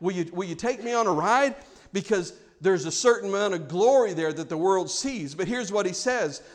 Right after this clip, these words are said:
He says that glory and the honor that you get from your wealth does not follow you after you die. I mean, listen, the truth is you don't go and get into heaven and have God look at you when you first arrive in heaven and say,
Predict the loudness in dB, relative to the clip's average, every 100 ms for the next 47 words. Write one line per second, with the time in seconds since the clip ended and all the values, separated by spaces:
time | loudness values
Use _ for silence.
0 | -20 _ -12 -8 -6 -2 0 2 0 0
1 | 4 6 8 8 4 0 0 0 2 0
2 | -2 -6 -2 0 0 0 0 2 2 2
3 | 0 -6 -6 0 0 2 2 0 0 2
4 | 2 2 0 -2 -4 0 0 0 -2 -4
5 | -4 2 4 6 4 0 -6 -14 -4 0
6 | 0 0 -2 -2 -2 0 -2 0 -2 -2
7 | -2 -2 -2 -2 -2 -2 2 2 4 6
8 | 6 6 2 0 2 2 0 0 2 0
9 | -2 -12 -4 -2 0 2 2 2 4 6
10 | 6 2 0 -6 -4 0 0 0 -4 2
11 | 2 2 2 6 6 4 2 0 -2 -2
12 | -4 -4